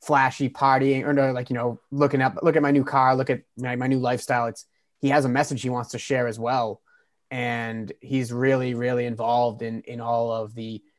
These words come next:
uh, awareness around equality and equity in the United States. So it's, it's, it's cool to see that this is happening with this kind of surprise signing that we got from the, the su-, the summer.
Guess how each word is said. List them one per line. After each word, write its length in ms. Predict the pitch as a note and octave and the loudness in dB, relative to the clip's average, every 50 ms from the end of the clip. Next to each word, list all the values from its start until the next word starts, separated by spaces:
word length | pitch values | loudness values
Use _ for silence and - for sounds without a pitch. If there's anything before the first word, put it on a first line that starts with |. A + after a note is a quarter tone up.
| _ _ _ | _ _ _
uh, 200 | - A2+ A2+ A2 - | -8 -6 -4 -2 -2
awareness 500 | A#2+ A#2 A#2+ A#2+ B2 A#2+ A#2+ A2+ - - | -2 -2 0 0 0 -2 -2 -4 -6 -6
around 240 | A#2+ A#2 A2+ A#2 A2+ | -6 -4 -4 -6 -6
equality 520 | G#2+ - - A#2+ A#2+ A#2+ A#2+ A#2 A#2 A2+ | -8 -4 -2 0 0 0 0 -2 -4 -6
and 80 | A2 A2 | -6 -8
equity 520 | A#2+ B2 - A#2+ A2 A2+ A2 A2 G2+ G#2 - - | -8 -6 -6 -6 -6 -6 -8 -8 -8 -10 -10 -10
in 120 | C3+ A#2+ | -10 -8
the 60 | A#2 | -8
United 240 | A#2+ A#2 A2+ A2+ G2+ | -8 -8 -10 -10 -8
States. 280 | - - C3+ B2 - - | -4 -4 -4 -4 -4 -6
So 100 | A#2+ A#2 | -8 -10
it's, 140 | - - | -8 -10
it's, 320 | - B2 A#2 - - - _ _ _ | -12 -12 -12 -14 -18 -20 _ _ _
it's 120 | - - - | -20 -20 -6
cool 200 | - C#3+ C#3 C#3 | -2 0 2 2
to 80 | C3 | 0
see 200 | - - D3 D3+ | 0 -2 -4 -2
that 240 | C3+ C3 A#2 - - _ _ _ | -2 -4 -4 -4 -8 _ _ _
this 140 | A2+ - A#2+ | -16 -12 -12
is 120 | A2+ - | -8 -4
happening 460 | A#2 B2+ C3+ C3 A#2+ A#2+ A#2 A2+ A2 B2 | -2 -2 0 0 -2 -6 -6 -8 -6 -6
with 200 | B2 A2+ - _ _ _ _ _ _ _ _ _ | -6 -8 -8 _ _ _ _ _ _ _ _ _
this 180 | - B2 A2+ - | -6 -6 -6 -6
kind 260 | - - C3+ C3 B2+ | -2 -2 0 0 0
of 160 | B2+ A#2 - _ _ _ _ | -2 -4 -6 _ _ _ _
surprise 540 | - - - - - C#3+ B2 C3 C#3 B2+ - | -6 -6 -6 -2 -2 0 2 2 0 0 0
signing 500 | - - C3 C3+ D#3+ D#3 C#3 B2 A#2+ A#2 | -2 -2 -2 0 0 0 0 -2 -2 -4
that 140 | A2+ G2+ A2+ | -4 -6 -6
we 100 | A#2+ A2+ | -8 -8
got 360 | A#2 A2+ C3 C3 A#2 - - _ _ _ _ _ | -4 -4 -2 -2 -4 -6 -10 _ _ _ _ _
from 200 | - A#2 A#2 A2 | -10 -10 -8 -10
the, 100 | A2 - - - - | -10 -12 -14 -16 -10
the 140 | B2+ B2 A2+ | -8 -8 -8
su-, 180 | - - C3 - - C3 | -6 -6 -6 -6 -6 -8
the 80 | A#2+ | -8
summer. 320 | - - D3 E3 D3 A2+ | -2 0 0 0 0 -2